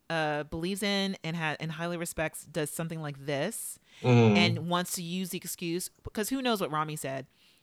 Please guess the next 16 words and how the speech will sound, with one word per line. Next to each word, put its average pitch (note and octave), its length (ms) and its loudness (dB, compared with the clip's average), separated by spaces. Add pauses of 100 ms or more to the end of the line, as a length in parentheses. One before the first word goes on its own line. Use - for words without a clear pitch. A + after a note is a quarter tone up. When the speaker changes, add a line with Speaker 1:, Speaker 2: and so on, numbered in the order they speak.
Speaker 1:
m-, F#3+ 100 -6 (100)
maybe F#3 340 4
wants E3+ 280 0
to F3 80 -4
use E3+ 180 -2
the E3+ 60 -4
excuse - 280 -6
of D3+ 80 -4
this D3+ 140 0
as, D#3+ 80 -8
"Well, F3+ 240 2
you F#3+ 120 2
know, G#3 140 2
this A3+ 160 0
is F#3+ 120 -2
not E3+ 220 2